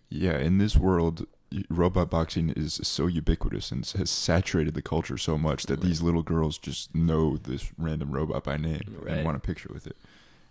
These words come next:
Speaker 1: and it's, which is weird. But
Speaker 2: He's char-, he, he wants, he's charging him five bucks to get a pic.
Speaker 1: Yeah, and they s-, they don't, they, they
Speaker 2: They don't pay.
Speaker 1: They're,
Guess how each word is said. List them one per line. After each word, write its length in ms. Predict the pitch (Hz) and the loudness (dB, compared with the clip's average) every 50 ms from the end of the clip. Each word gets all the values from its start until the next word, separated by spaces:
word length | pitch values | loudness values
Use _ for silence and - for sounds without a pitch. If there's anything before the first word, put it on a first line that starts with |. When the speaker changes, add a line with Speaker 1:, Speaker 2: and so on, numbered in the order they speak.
| - - | -14 -10
Speaker 1:
and 140 | - 71 - | -8 -8 -6
it's, 140 | - - - - - - - - - - _ _ - | -8 -10 -16 -20 -20 -20 -20 -20 -20 -20 _ _ -12
which 160 | 98 - - | -10 -10 -8
is 120 | 104 87 - | -10 -8 -8
weird. 240 | - - - - - - - - - - _ _ _ _ _ _ _ _ _ _ _ _ _ | -6 -6 -6 -6 -8 -12 -20 -20 -20 -20 _ _ _ _ _ _ _ _ _ _ _ _ _
But 120 | - 92 135 | -2 0 0
Speaker 2:
He's 120 | 123 - | 0 2
char-, 200 | - 131 127 - - | 2 2 2 2 2
he, 140 | 127 120 117 - - | -2 -2 -2 -4 -4
he 60 | 123 | -2
wants, 320 | 117 113 117 113 - - - | 0 0 0 -2 -2 -4 -8
he's 300 | 117 113 113 - - - _ _ _ _ _ - | -8 -6 -6 -8 -10 -14 _ _ _ _ _ -4
charging 300 | - 127 123 113 113 110 | -2 -2 0 0 -2 -4
him 40 | 101 | -4
five 300 | - 101 101 92 85 - | -2 0 0 0 -2 -4
bucks 240 | - - - - - | -6 -6 -8 -8 -10
to 100 | - - | -10 -8
get 100 | - - | -8 -8
a 40 | |
pic. 260 | - - - - - - - - - - _ - _ - | -8 -6 -8 -8 -8 -12 -18 -20 -20 -20 _ -20 _ -18
Speaker 1:
Yeah, 200 | - - - - - - - | -14 -12 -12 -10 -12 -12 -10
and 120 | - 82 80 | -8 -6 -4
they 80 | 71 | -4
s-, 100 | 82 - | -4 -4
they 160 | - - 65 | -4 -4 -4
don't, 220 | - 65 60 - - - - | -4 -4 -6 -6 -8 -10 -8
they, 120 | - - - - | -8 -8 -6 -6
they 200 | - 85 82 - | -4 -2 0 0
Speaker 2:
They 80 | - | 0
don't 160 | - - - - | 0 -2 -4 -6
pay. 160 | - - - | -8 -8 -6
Speaker 1:
They're, 280 | - - 80 80 78 | -4 -2 -2 0 -2